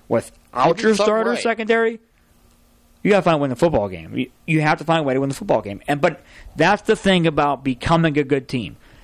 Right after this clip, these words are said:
Speaker 1: You have to learn how to win. And I think the Browns are in that stage right now. They, they're learning how to win. Lean on your run game. Your special teams, for the most part, have been pretty good. You know, they have been awful.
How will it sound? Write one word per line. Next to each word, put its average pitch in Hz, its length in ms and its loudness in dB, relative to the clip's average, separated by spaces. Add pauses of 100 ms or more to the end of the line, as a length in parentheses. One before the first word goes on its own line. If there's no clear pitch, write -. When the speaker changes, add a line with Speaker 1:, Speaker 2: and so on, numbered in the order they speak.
(140)
Speaker 1:
You 151 160 0
have - 540 -2
to 180 100 2
learn 139 520 2
how 139 460 2
to 117 160 -6
win. 95 360 -10 (680)
And 127 80 -4
I 131 100 0
think 170 280 -2
the 151 80 0
Browns 147 420 2
are 139 100 0
in 139 100 -2
that 135 140 0
stage 135 300 -2
right 123 120 -2
now. 135 280 -4
They, 113 360 -4 (360)
they're 135 120 0
learning 143 380 -2 (260)
how 151 400 -2
to 123 180 -12
win. 90 300 -16 (800)
Lean 156 260 2
on 202 200 0
your 196 120 -2
run 160 280 -2
game. 147 500 -4 (280)
Your 147 140 4
special 165 380 0
teams, 170 200 2
for 160 40 0
the 151 60 2
most 151 240 2
part, 151 100 -2
have 143 80 -4
been 131 200 -4 (120)
pretty 151 240 2
good. 160 320 2 (380)
You 139 80 0
know, 143 120 2
they 151 120 0
have 165 220 -2
been 180 140 -2
awful. 143 560 -2